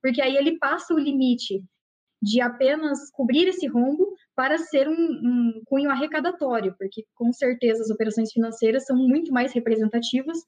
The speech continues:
do que a própria desoneração.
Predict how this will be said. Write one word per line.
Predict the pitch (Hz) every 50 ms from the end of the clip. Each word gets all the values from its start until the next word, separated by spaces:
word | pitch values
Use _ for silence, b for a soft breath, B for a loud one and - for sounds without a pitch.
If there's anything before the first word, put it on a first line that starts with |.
| b b b b b b b b _
do | 226 262 294 294 302
que | - - 269 277 302
a | 302 294 285
própria | 285 - 262 262 262 269 294 262
desoneração. | 240 277 262 285 277 262 277 294 302 302 - 247 220 214